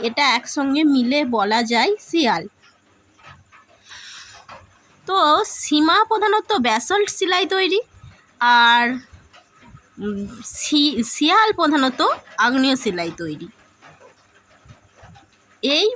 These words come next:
ভূত্বকের বেশিরভাগ অংশ জুড়ে কিন্তু অক্সিজেন থাকে।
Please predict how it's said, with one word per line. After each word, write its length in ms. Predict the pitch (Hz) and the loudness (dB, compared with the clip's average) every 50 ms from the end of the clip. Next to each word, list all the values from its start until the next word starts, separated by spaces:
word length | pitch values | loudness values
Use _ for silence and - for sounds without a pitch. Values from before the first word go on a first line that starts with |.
| 392 254 | -2 -2
ভূত্বকের 880 | 214 220 262 277 269 - _ - 294 285 285 - - 381 392 415 440 - | -2 0 -2 -4 -4 -6 _ -2 0 0 0 -2 -2 -2 0 0 0 0
বেশিরভাগ 760 | 240 247 233 254 - - 339 349 349 320 330 381 381 349 - - | 0 0 0 -2 -2 -2 -2 -2 -2 0 0 0 0 -2 -4 -6
অংশ 340 | - 214 233 254 262 - - | -6 -4 -2 -2 -4 -2 -2
জুড়ে 340 | 330 277 269 294 269 294 330 | -2 -2 -2 -2 -2 -2 -2
কিন্তু 320 | - - - 285 - 370 | -2 -2 -2 -2 -2 -4
অক্সিজেন 680 | 381 - - 220 240 - - - 320 294 320 359 359 359 | -4 -2 -2 -2 -2 -2 -4 -4 -2 -2 0 0 -2 -2
থাকে। 420 | - 277 247 208 185 - 160 151 | -2 -2 -4 -4 -4 -8 -12 -12